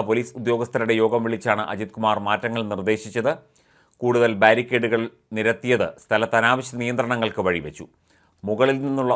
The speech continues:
ഉത്തരവ് എന്ന പേരിലാണ് പോലീസ് ഇവ നടപ്പിലാക്കിയത്. ഇതേ ചൊല്ലി പൂരപ്രേമികളും പോലീസും കൊമ്പുകോർത്തു. പൂര ദിവസം തൃശ്ശൂരിൽ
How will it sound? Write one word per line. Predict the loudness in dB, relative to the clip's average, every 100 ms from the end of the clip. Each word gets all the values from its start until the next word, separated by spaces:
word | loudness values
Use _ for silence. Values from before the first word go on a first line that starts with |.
| -2
ഉത്തരവ് | 0 2 2 0
എന്ന | -2 0
പേരിലാണ് | 0 2 2 0 -2
പോലീസ് | -2 -4 -6 -6
ഇവ | -4
നടപ്പിലാക്കിയത്. | -2 -2 -2 -4 -6 -12 -12 -16 _ _ _ -12
ഇതേ | -4 -4 -2
ചൊല്ലി | -4 -4 0
പൂരപ്രേമികളും | 0 2 0 0 0 -2 0
പോലീസും | -2 -4 -6 0
കൊമ്പുകോർത്തു. | 0 2 4 4 2 -2 -6 -10 _ _ _ _ _
പൂര | 2 4 2
ദിവസം | 0 -4 -4
തൃശ്ശൂരിൽ | -4 -2 -2